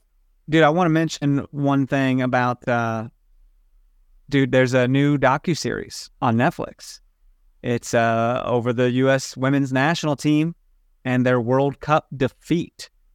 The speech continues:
Now, I know what you're thinking. "Why do I wanna watch that? Why do I wanna live that again?" Like, that sounds horrible. You don't do documentaries on, on losing moments, right? You, you don't do that.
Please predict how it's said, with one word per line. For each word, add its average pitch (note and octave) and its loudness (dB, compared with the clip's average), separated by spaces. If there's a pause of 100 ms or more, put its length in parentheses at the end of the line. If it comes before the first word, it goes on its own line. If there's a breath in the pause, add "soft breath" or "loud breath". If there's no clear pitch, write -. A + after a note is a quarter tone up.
(400)
Now, C3+ 2
I C#3 4
know E3 4
what E3 4
you're C#3 2
thinking. C3 0
"Why C3 2
do C#3+ 2
I C#3 0
wanna C3 0
watch B2+ -2
that? - -6
Why C3 0
do D3 2
I C#3 2
wanna C#3+ 2
live C#3 2
that A#2+ 2
again?" B2 -6 (340)
Like, B2+ -4
that C#3 4
sounds C3+ 0 (140)
horrible. B2 0
You C#3 0
don't D#3+ 2
do D#3 2
documentaries C#3+ 2 (720)
on, C3 2
on A#2+ 0
losing D3 2
moments, C#3+ 0
right? D3 2
You, D3 0
you C3+ 2
don't D3+ 2
do A3 4
that. B2+ -4